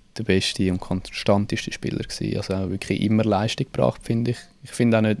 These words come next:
ich finde das mit der Konstanz, ich finde, er ist eigentlich immer auf einem relativ guten Niveau. Und das mit der Eleganz, ja, also es, es wird intelli-, äh,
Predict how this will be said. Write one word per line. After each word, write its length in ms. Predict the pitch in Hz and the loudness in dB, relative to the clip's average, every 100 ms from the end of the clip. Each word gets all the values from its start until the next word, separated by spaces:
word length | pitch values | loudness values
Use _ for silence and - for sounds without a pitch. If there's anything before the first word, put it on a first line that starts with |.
| - | -4
ich 100 | - | 2
finde 180 | 120 110 | 2 6
das 160 | 120 139 | 4 4
mit 100 | 123 | 2
der 60 | |
Konstanz, 600 | - 113 - 123 151 151 | 2 2 4 4 4 2
ich 80 | - | -2
finde, 280 | - 151 139 | 0 2 2
er 40 | |
ist 340 | 117 - - 214 | 0 -4 -8 -6
eigentlich 320 | 160 117 - | 0 0 -2
immer 480 | 127 120 147 147 120 - - - | 2 4 4 4 2 -4 -20 -2
auf 160 | 120 - | 0 4
einem 100 | 117 | 4
relativ 540 | 113 120 123 117 - | 6 6 4 0 0
guten 340 | 117 120 - 123 | 2 2 2 4
Niveau. 300 | 123 127 123 - - - - - _ _ _ - | 4 2 0 -10 -20 -20 -20 -20 _ _ _ 2
Und 320 | 113 113 110 | 4 4 4
das 160 | 120 131 | 4 4
mit 140 | 120 | 4
der 80 | 120 | 4
Eleganz, 460 | 113 123 156 - | 6 4 4 2
ja, 280 | 127 143 123 | 2 4 4
also 180 | 98 101 - - - | 2 -6 -12 -20 -14
es, 180 | 151 143 - | -12 -12 -14
es 300 | - - - _ _ - | -16 -18 -20 _ _ 2
wird 200 | 110 113 | 2 4
intelli-, 380 | 107 104 101 - | 2 2 2 2
äh, 580 | 101 101 101 98 95 | 2 4 2 2 0